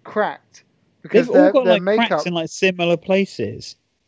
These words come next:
Speaker 1: Well, I think, yeah, it's probably just, like, on stress lines.
Speaker 2: Yeah.
Speaker 1: Where, like, yeah, where your face would deteriorate.
Speaker 2: I guess
Speaker 1: So
Speaker 2: technically he was digging dirt just then, so,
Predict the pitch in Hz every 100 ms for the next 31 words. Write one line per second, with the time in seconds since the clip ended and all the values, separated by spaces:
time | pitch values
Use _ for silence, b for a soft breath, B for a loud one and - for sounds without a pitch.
0 | _ _ 202 190 247 247 226 180 165 233
1 | 202 - 214 196 185 - 185 170 - -
2 | - 170 - - 208 190 - 165 143 135
3 | 143 - _ _ _ _ _ _ _ 147
4 | 143 127 101 _ 170 175 170 165 165 190
5 | 151 151 156 156 147 185 165 - 147 147
6 | - 185 160 139 131 - _ _ _ _
7 | _ - 214 311 320 170 160 220 208 220
8 | 196 190 175 170 170 156 - 147 _ _
9 | - 160 147 147 143 143 135 113 - 110
10 | 107 117 107 101 104 139 123 120